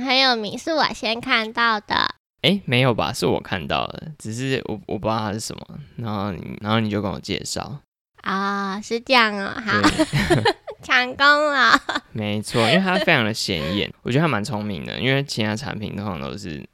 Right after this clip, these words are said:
Speaker 2: 蓝色、绿色、
Speaker 1: 粉嫩色系。
Speaker 2: 黑色，它就是一个正，也不是正红，它几乎就是一个，反正它就是一个鲜艳的红色。
Speaker 1: 嗯。
Speaker 2: 对，然后就一眼就会看到它，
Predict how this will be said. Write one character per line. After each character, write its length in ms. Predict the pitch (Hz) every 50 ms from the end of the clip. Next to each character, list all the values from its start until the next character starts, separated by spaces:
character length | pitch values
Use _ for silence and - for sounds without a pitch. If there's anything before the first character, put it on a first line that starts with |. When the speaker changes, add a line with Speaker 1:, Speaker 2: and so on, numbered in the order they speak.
| _ -
Speaker 2:
蓝 340 | - 101 98 92 92 90
色、 340 | 101 - - 104 98 76 67 69
绿 260 | 90 101 78 58 -
色、 420 | - - - 80 - - - 151 - _ _
Speaker 1:
粉 400 | - - 254 226 190 175 - 214
嫩 280 | 233 247 226 208 214 214 208
色 300 | 214 226 208 190 - -
系。 160 | - - -
Speaker 2:
黑 160 | - - 202 -
色， 160 | - 226 - _ _ _ _ _
它 140 | - 117 110
就 60 | 101
是 160 | 104 104 101
一 100 | 98 92
个 100 | - - - - - - _ _
正， 260 | - - 135 110 - - - _ _ _
也 160 | - 113 107
不 80 | 101 117
是 80 | 127
正 220 | 147 170 151 117 110
红， 120 | 104 87
它 80 | 127 165
几 200 | 175 - 165 156
乎 140 | 151 151 151
就 200 | 147 147 147 143
是 220 | 139 139 127 120
一 80 | 113 104
个， 180 | 90 62 - - -
反 140 | - 110 123
正 80 | 151
它 20 | 165
就 60 | 160
是 100 | 151 135
一 40 | 110
个 80 | 107
鲜 260 | 110 - - 110 107 110
艳 160 | 110 101 80
的 60 | 71
红 120 | - - - - -
色。 320 | - - - - - - - _ _ _ _ _ _ _ -
Speaker 1:
嗯。 340 | 262 262 254 240 214 - - -
Speaker 2:
对， 180 | - - - - - - 143 139
然 120 | 135 104
后 80 | 104 101
就 120 | 98 104 -
一 140 | - 139 120
眼 140 | 92 60
就 80 | 67 78
会 80 | 82 92
看 180 | - - 98
到 140 | - 85 -
它， 140 | - -